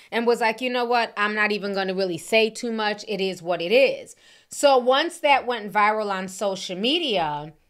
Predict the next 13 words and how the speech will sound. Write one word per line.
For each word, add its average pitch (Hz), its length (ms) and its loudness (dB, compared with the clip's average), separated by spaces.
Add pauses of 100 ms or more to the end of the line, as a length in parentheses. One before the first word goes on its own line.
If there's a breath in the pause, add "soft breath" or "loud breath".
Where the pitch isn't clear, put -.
(160)
somebody 269 540 2
had, 220 180 0 (300)
uh, 185 400 2
added 220 280 2
Marlon 185 380 -6
Wayans 214 320 -2
on 165 160 -6
Twitter, 185 560 -2 (260 loud breath)
and 233 160 -2
they 220 140 2
said 214 240 -2
the 175 60 -4
following. 175 640 -2